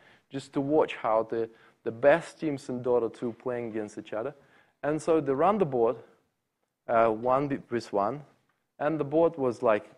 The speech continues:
you know, winning in a row every, like, single player. So, so that was pretty fascinating. I was like, "Yes." And in my mind, you know, Open A I means it's, like, open source. I can, and it can go and see what, how it's done, you know, like,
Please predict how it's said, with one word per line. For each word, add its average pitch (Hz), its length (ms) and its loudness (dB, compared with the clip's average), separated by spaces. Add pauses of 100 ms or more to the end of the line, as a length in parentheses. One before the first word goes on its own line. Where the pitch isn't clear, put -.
(180)
you 123 100 -6
know, 104 160 -6 (140)
winning 143 600 -2
in 123 160 -8
a 117 80 -4
row 127 500 0 (140)
every, 127 440 0
like, 107 260 0
single 113 320 -6
player. - 360 -8
So, 120 280 0 (1200)
so 147 100 -4
that 196 220 2
was 196 300 2
pretty 185 280 -4
fascinating. 110 600 -6
I 95 80 -2
was 104 160 -2
like, 123 240 -4
"Yes." 160 420 -8 (560)
And 180 120 2
in 196 120 2
my 233 200 2
mind, 156 340 2
you 139 80 0
know, 139 200 0
Open 180 320 2
A 120 100 -2 (180)
I 117 40 -2
means 120 340 -8
it's, - 180 -14
like, 117 240 -2
open 165 240 -4
source. 110 340 -6
I 113 80 -6
can, 131 380 -12 (340)
and 139 140 -4
it - 160 -8
can 147 140 -6
go 180 260 2
and 139 160 -2
see 180 340 -8
what, 123 320 -2
how 160 220 -4
it's 156 160 -6
done, 123 380 0
you 95 80 -8
know, 131 220 -6
like, 101 180 -6